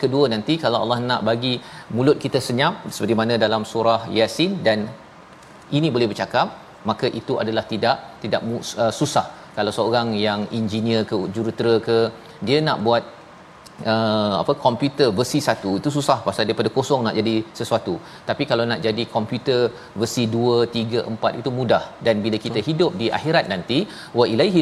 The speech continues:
Speaker 1: turja'un," sebenarnya kita adalah versi dua, tiga kita yang amat mudah bagi Allah Subhanahu Wa Taala. Jadi ini adalah satu, satu peringatan kepada saya, pada tuan-tuan sekalian, bahawa sebenarnya kulit kita ni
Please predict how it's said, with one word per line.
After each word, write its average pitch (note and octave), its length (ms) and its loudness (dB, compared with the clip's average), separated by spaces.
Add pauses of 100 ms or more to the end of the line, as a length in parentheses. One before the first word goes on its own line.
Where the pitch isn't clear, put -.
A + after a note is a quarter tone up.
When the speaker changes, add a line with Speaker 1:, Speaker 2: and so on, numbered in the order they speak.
Speaker 1:
turja'un," A2+ 540 2
sebenarnya B2 440 -2
kita C3 260 0
adalah G#2 320 0
versi A#2 260 0 (140)
dua, A#2+ 160 2 (140)
tiga A#2 220 0 (100)
kita G#2+ 200 2 (420)
yang G2+ 200 2
amat A#2 200 -2 (100)
mudah C#3 260 2 (140)
bagi G#2 200 -2 (100)
Allah G#2 240 0 (100)
Subhanahu F#2 720 -2
Wa E2 160 0
Taala. D2 300 -4 (340)
Jadi B2+ 140 2 (100)
ini F#3 120 2 (100)
adalah B2+ 260 4 (120)
satu, C#3+ 340 2 (320)
satu C3 300 -2 (300)
peringatan A#2 540 0 (180)
kepada G2 340 -4
saya, A#2 160 2 (120)
pada F#2+ 160 -2
tuan-tuan G2 280 -2
sekalian, F#2+ 300 -4
bahawa A2 180 -2 (100)
sebenarnya A2 440 -2 (320)
kulit C#3+ 260 2
kita D3+ 220 2
ni D3 60 0